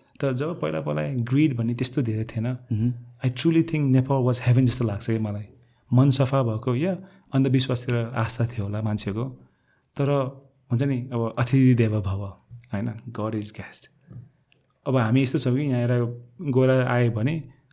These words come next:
Speaker 1: जान्न जाने भयो भने सुरुमा इङ्ग्लिस बोलेर चाहिँ उसलाई कम्फर्टेबल गराउन खोज्छौँ कि।
Speaker 2: मह्म।
Speaker 1: हाम्रो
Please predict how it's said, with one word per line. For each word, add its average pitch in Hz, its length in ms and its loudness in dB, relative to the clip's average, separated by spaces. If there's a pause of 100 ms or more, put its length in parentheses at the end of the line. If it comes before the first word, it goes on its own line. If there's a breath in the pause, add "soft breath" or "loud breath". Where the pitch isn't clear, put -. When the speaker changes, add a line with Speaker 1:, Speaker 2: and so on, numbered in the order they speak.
(360)
Speaker 1:
जान्न 135 300 4
जाने 135 220 4
भयो 113 120 2
भने 139 100 0
सुरुमा 135 220 -2
इङ्ग्लिस 127 240 4
बोलेर 117 280 0
चाहिँ 123 140 0
उसलाई 120 100 -2
कम्फर्टेबल 120 320 4
गराउन 110 200 0
खोज्छौँ 107 400 -6
कि। 123 120 -6
Speaker 2:
मह्म। 107 240 0
Speaker 1:
हाम्रो 127 220 6